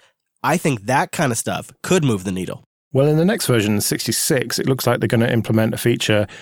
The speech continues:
Speaker 2: that warns users about man-in-the-middle attacks. So again, it's all about privacy and security.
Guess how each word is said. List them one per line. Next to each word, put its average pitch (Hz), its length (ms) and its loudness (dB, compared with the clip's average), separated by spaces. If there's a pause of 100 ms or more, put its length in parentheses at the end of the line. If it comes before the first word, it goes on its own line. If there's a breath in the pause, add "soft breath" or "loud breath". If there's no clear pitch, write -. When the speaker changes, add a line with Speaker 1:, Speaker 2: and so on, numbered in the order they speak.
(260 loud breath)
Speaker 2:
that 143 160 0
warns 120 360 2
users 107 320 2
about 110 240 0
man-in-the-middle 120 540 2
attacks. - 420 -6
So - 380 -2
again, 117 440 -2 (480 soft breath)
it's - 160 -8
all 123 160 2
about 110 280 0 (100)
privacy 110 380 2
and 104 120 0
security. 127 460 -2